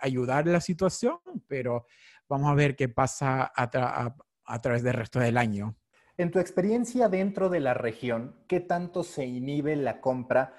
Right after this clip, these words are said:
Speaker 2: a partir de lo que tú dices, de ciertas experiencias deficientes en lo que respecta a tiempos de entrega, a que de pronto te dicen, "Oye, este producto ya no está disponible", entras media hora después y te dicen que sí, pero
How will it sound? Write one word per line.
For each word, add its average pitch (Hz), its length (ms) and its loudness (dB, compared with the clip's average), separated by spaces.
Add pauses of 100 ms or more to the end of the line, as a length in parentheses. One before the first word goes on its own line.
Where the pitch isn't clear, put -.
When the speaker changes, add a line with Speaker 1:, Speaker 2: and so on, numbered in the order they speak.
(120)
Speaker 2:
a 131 140 -4
partir 170 420 2
de 180 100 0
lo 131 140 0
que 127 120 -4
tú 147 160 -4
dices, 147 380 -2
de 131 120 2
ciertas 170 540 0
experiencias 139 880 -2
deficientes 131 960 -4
en 147 120 -4
lo 151 120 -2
que 143 100 -2
respecta 160 760 -2 (260)
a 117 180 0
tiempos 131 500 -4
de 110 80 -4
entrega, 120 800 -2
a 123 220 0
que 123 540 0
de 131 160 -2
pronto 156 520 -4
te 139 80 -4
dicen, 139 300 -4
"Oye, 151 180 2
este 147 180 -4
producto 143 480 -2
ya 135 140 -2
no 143 80 -4
está 135 220 -2
disponible", 139 640 -4
entras 131 280 -2
media 135 300 0
hora 131 160 2
después 120 360 -2
y 120 60 -8
te 117 100 -8
dicen 120 220 -6
que 107 120 -10
sí, 147 200 -4
pero 110 320 -4